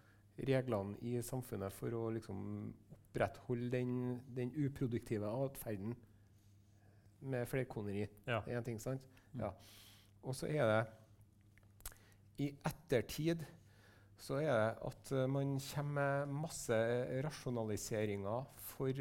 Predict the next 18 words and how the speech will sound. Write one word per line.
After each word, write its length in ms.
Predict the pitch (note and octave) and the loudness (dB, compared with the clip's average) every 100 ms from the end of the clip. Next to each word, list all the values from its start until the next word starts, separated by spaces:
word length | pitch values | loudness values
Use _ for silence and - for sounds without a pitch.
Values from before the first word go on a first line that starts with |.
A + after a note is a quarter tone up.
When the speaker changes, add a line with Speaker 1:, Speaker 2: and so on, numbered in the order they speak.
| C3+ | -6
Speaker 1:
sånne 340 | - C#3 A2+ G#2 A2 - - | -6 -2 2 2 2 -2 -4
underlige 480 | C#3+ C#3 A#2 F#2+ F#2+ - | -2 0 0 0 -2 -6
påfunn 560 | - C#3 C3+ A2 G#2 B2+ | -4 -4 -2 -4 -4 -8
som 260 | - B2 A#2 | -10 -6 -4
man 140 | A#2+ | -4
kommer 320 | - - C3+ - | -4 -4 -4 -4
på 160 | - F#2+ - - - - - - - - | -4 -4 -4 -14 -20 -20 -20 -20 -20 -16
i 200 | - B2+ A#2+ | -2 0 2
religionsnavn. 840 | C#3 B2+ A#2+ B2 G2 - G#2 F#2+ F2 - - - - - - | 2 0 2 0 0 -4 -4 -4 -8 -18 -20 -20 -20 -20 -12
Eh, 560 | - A#2+ A#2+ A#2 A#2+ A#2+ | -4 -2 0 0 0 -2
det, 200 | C3 C3 B2 B2 | 2 2 2 0
du 160 | C3+ | 0
nevnte 320 | C3+ C3+ C3 A#2+ | 2 2 2 0
det 80 | |
med 160 | G#2 G#2 | 0 0
gris, 300 | G#2+ A2+ G#2+ - - - - | 0 0 0 -6 -12 -20 -12
at, 320 | - - - | -10 -10 -4
eh, 160 | B2 | -2